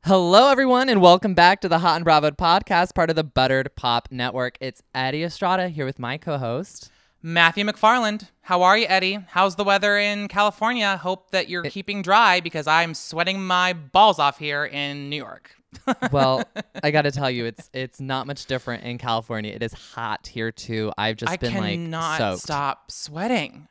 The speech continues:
Speaker 2: I,
Speaker 1: Same.
Speaker 2: I, there's nothing I can do about it. The humidity here is insane.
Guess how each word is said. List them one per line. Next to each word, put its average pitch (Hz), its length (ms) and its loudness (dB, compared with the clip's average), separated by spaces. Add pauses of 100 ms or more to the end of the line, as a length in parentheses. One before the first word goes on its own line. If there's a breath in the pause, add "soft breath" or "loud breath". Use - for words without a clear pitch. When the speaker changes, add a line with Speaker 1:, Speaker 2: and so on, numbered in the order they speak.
(120)
Speaker 2:
I, 165 180 2
Speaker 1:
Same. 101 320 -4
Speaker 2:
I, 160 380 -4
there's 170 240 -6
nothing 196 240 -6
I 202 80 -2
can 202 180 -8
do 190 180 -8
about 151 240 -2
it. 131 60 -8
The 143 80 -16
humidity 165 400 -8
here 151 360 -10
is 131 480 -12 (920 soft breath)
insane. 165 880 -8